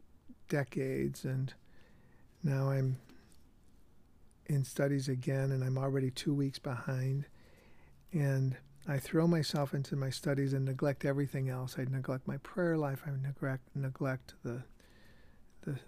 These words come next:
the, um, community life. And I o-, I came very close to leaving.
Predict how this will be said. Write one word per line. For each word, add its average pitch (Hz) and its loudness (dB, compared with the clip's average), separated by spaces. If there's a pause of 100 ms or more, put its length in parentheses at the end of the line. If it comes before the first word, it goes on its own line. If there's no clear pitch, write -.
(260)
the, 131 -2
um, 127 -8 (720)
community 147 4
life. 131 -2 (720)
And 143 4 (580)
I 147 2
o-, 151 2
I 151 0
came 147 2
very 143 4
close 143 0
to 151 0
leaving. 135 2